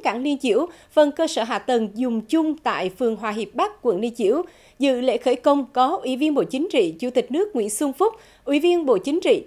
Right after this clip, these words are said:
Thường trực Ban Bí thư Võ Văn Thưởng, cùng đại diện lãnh đạo các bộ ngành ở Trung ương. Về phía thành phố Đà Nẵng có Ủy viên Ban chấp hành Trung ương Đảng, Bí thư Thành ủy Nguyễn Văn Quảng, Phó Bí thư Thường trực Thành ủy, Chủ tịch Hội đồng Nhân dân thành phố Lương Nguyễn Minh Triết và Phó Bí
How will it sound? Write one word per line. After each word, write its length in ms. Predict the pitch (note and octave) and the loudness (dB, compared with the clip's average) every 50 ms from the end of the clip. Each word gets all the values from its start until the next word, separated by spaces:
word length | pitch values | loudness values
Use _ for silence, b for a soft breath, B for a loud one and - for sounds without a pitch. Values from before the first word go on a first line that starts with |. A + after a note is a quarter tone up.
| - _ | -10 _
Thường 160 | - C#4+ A#3+ | -2 -2 -2
trực 220 | A3+ C#4 B3+ - - | 0 0 -2 -2 0
Ban 180 | A#3 C4+ C4+ | -2 -2 -2
Bí 120 | B3 E4 F#4 | 0 -2 -2
thư 240 | F#4 D#4 C#4 C4+ A#3+ A#3+ _ | 0 0 0 0 -2 -6 _
Võ 160 | - A3 F3 - | 0 0 0 2
Văn 180 | C#4 C4 A#3+ | 0 -2 0
Thưởng, 260 | A#3 B3+ G#3 G#3 C#4+ F4 E4+ B B B B | 2 2 2 2 2 -2 -6 B B B B
cùng 200 | - D4 C#4 C4+ | 2 2 2 2
đại 120 | C4 A3+ | 0 -2
diện 260 | G#3 B3 G#3+ F3+ G3+ | -2 -2 -4 -4 -2
lãnh 180 | A#3 G3 A#3 B3+ | -4 -4 -2 -2
đạo 180 | C#4 C#4+ C#4+ | -2 -2 -2
các 260 | - - - G#4+ G#4 D#4 | -4 -2 -4 -4 0 2
bộ 180 | B3 A3+ F3 F#3+ F#3+ | 2 2 2 2 -2
ngành 240 | A3+ A#3 G#3+ G#3 G3+ - | -2 -2 -2 -2 -2 -4
ở 100 | G#3+ A3 | -4 -4
Trung 240 | G#3+ - D#4+ D4 B3 | -2 -2 -2 -2 2
ương. 220 | C4 C#4 C4+ B3+ b b b b b b b b _ | 4 4 4 4 b b b b b b b b _
Về 160 | - D4+ D4 | 4 4 4
phía 160 | D4 D#4 F#4+ G#4 | 4 2 0 0
thành 100 | G#4 C#4 | 0 -2
phố 140 | A3 - F#4 | -2 0 0
Đà 120 | F4+ C4 G#3 | 0 0 0
Nẵng 300 | G#3+ A3+ F3+ A#3 D#4 F4 | 0 -2 -2 -4 -6 -2
có 180 | - D4 F4+ | 0 0 0
Ủy 220 | - - A3+ A#3+ B3 | 0 0 -2 -2 -2
viên 200 | D4+ D#4 D4+ C#4+ | 0 -2 0 0
Ban 140 | D4+ D4 | -2 -4
chấp 160 | C#4 G#4 G#4 E4+ | -4 -6 -4 -4
hành 160 | C#4 A3 G3+ | -4 -4 -4
Trung 220 | - - C#4+ A3+ | -4 -6 -6 -4
ương 140 | C4+ C4 B3+ | -2 -2 0
Đảng, 260 | B3 A3+ E3+ A#3+ E4+ F#4 B B B B | 0 0 0 0 -2 -4 B B B B
Bí 140 | - C4+ F#4+ G#4+ | -2 0 0 0
thư 100 | G4+ F4 | 0 -2
Thành 160 | E4+ C#4+ A3+ - | -4 -4 -6 -2
ủy 200 | G3 A3+ G#3 B3 | 0 0 0 0
Nguyễn 240 | D4+ D4+ G#3+ A3 | 0 0 -2 0
Văn 160 | A#3 C#4+ C4+ B3 | -2 -2 -4 0
Quảng, 320 | - B3+ - F3 C4 F4 B B B B _ | 2 2 2 2 -2 -6 B B B B _
Phó 100 | - C4+ | 2 2
Bí 100 | C4+ F#4+ G#4 G#4 | 2 2 0 0
thư 120 | E4+ D4+ | -2 -4
Thường 200 | D4+ - B3+ A3 | -2 -2 -4 -4
trực 200 | A3 B3 G3+ - | -2 -4 -6 -4
Thành 160 | - G#3 F3 | -4 -6 -2
ủy, 280 | - A3+ G#3 F#3 C4 F4 - - _ _ | 0 2 2 2 0 -2 -6 -10 _ _
Chủ 140 | - B3+ C4 | -4 -4 -2
tịch 160 | - C4 B3 - - | 0 -2 -4 -4 -4
Hội 200 | - A#3 G#3+ G3 | -2 -2 0 2
đồng 160 | B3 A#3+ A#3+ | 2 0 0
Nhân 180 | B3+ D4 C#4 | -2 -2 -2
dân 160 | D4 C4+ C4 B3 | -2 -2 -2 -2
thành 160 | A#3+ A3 F3+ | -6 -8 -4
phố 260 | - B3 A#3+ B3+ F4+ | -2 0 0 2 2
Lương 280 | G4+ F4 C4 C4 B3 B3 | 0 0 0 0 0 0
Nguyễn 160 | G3+ E3 G#3+ | -2 0 0
Minh 140 | B3 A#3 A#3+ | 0 0 2
Triết 240 | C#4 D#4 F#4+ A4 B B B B B B | 2 2 2 2 B B B B B B
và 180 | B3+ C4 B3+ B3+ | 0 0 0 0
Phó 260 | B3+ - C#4+ B3+ D#4 | 0 0 0 0 2
Bí 80 | G4+ | 0